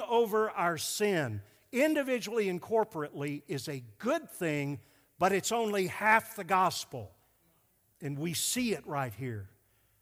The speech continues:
You're weeping, you're grieving. Now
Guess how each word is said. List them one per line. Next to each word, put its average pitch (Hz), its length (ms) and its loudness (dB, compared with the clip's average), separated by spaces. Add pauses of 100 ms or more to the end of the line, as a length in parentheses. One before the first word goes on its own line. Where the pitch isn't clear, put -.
(1300)
You're 120 140 -10
weeping, 196 640 -4 (880)
you're 117 180 -20
grieving. 214 760 0 (1700)
Now 180 720 8